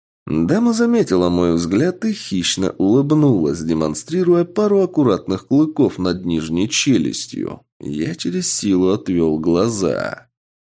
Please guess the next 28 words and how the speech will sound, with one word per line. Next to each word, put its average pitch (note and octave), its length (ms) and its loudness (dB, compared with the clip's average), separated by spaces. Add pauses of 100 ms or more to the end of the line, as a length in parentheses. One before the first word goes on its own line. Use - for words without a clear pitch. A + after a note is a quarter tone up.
«Надо D3 420 -2
быстрее A2+ 680 0
в F2 180 -2
город, A2+ 540 -2
а - 80 -8
то A#2 240 0
длительное B2 640 2
воздержание G#2 760 0
плохо F#2 460 -2
на A2 140 -2
мне F#2 200 -2
сказывается». D2 1300 -4 (800)
В F#2+ 200 0
общем, A3 340 0
она C#3 300 4
была B2 400 4
большая, E2+ 1000 0
в - 60 -20
кольчуге E2+ 720 0
с B1+ 80 -6
двуручным E2+ 580 0
тесаком D#2 480 -2
односторонней F2 720 0
заточки D#2 720 -2
и F3+ 160 -4
татуировками F#3 800 0
на D#2+ 100 -2
щеках. - 1000 -2